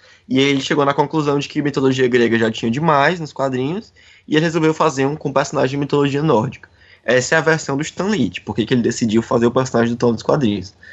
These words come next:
A versão do Jack Kirby é que ele já tinha muita leitura de, que o próprio, que o Jack Kirby já tinha muita leitura de mitologia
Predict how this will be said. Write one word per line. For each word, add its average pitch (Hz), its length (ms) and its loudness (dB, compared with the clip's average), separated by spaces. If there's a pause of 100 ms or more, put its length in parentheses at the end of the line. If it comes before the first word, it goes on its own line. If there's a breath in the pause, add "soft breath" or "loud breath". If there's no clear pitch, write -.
(320 loud breath)
A 139 100 0
versão 143 240 4
do 180 60 2
Jack 160 220 0
Kirby 180 360 0
é 127 60 2
que 131 120 -8
ele 139 160 -2
já 139 120 0
tinha 147 180 -4
muita 196 260 -2
leitura 139 360 2
de, 110 360 0 (280 loud breath)
que - 140 -2
o 123 80 2
próprio, 143 360 -2
que - 100 -2
o 156 40 4
Jack 196 220 0
Kirby 135 220 0
já 123 100 4
tinha 123 140 -4
muita 131 200 -2
leitura 156 320 -2
de 120 80 -6
mitologia 117 760 2